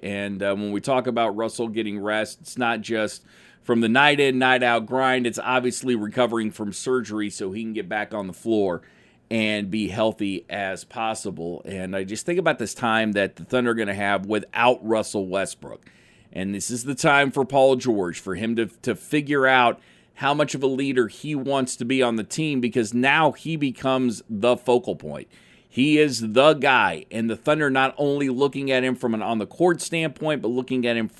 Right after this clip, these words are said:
looking at him from a leadership standpoint. And Paul George has to show that he's capable of handling that role. And that should not be that big a deal for a guy like him. I, I've gone over it in my head. I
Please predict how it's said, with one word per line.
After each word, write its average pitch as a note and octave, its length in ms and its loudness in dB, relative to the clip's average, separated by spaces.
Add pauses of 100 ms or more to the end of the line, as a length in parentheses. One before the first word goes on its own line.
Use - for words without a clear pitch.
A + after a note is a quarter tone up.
(140)
looking B2 380 0
at A2+ 140 4
him A2+ 80 -2
from G#2+ 180 -6
a F#2+ 60 -2
leadership C3 640 -2
standpoint. A#2 800 -2 (500)
And C3 200 0
Paul B3 240 6
George F#3+ 320 4
has E3 240 4
to D3+ 100 -2
show B2+ 600 4 (580)
that D3 100 4
he's D3+ 160 2
capable E3 560 6
of A#2+ 80 0
handling D3 520 0
that C3 220 0
role. C#3+ 400 4
And E3+ 160 0
that E3 160 2
should D4+ 380 0
not G#3 260 4
be F#3 200 2
that D#3 240 4
big E3+ 160 2
a - 20 6
deal A3 260 6
for C#3 240 0
a B2+ 40 0
guy C3+ 260 4
like D#3+ 360 2
him. D#3 360 2
I, A#2 160 0
I've A2 340 -2
gone E3 280 6
over F#3 240 4
it C#3+ 40 -2
in C#3+ 60 -12
my C#3+ 120 2
head. D3+ 260 2
I A#2+ 160 2